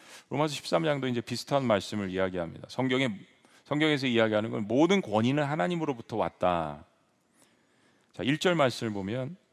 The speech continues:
"각 사람은 위에 있는 권세들에게 복종하라. 권세는 하나님으로부터 나지 않음이 없으니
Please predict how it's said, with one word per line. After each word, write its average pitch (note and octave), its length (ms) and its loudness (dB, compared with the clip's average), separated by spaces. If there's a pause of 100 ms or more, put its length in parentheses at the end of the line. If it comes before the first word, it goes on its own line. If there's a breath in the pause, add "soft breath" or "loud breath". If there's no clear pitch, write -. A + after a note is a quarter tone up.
"각 - 200 2
사람은 E3+ 400 4
위에 C#3 180 6
있는 D3 280 2
권세들에게 A#2+ 560 2
복종하라. A2 640 2
권세는 G#2 540 0
하나님으로부터 D#3+ 800 0
나지 G#2+ 300 4
않음이 A2+ 360 2
없으니 B2+ 600 0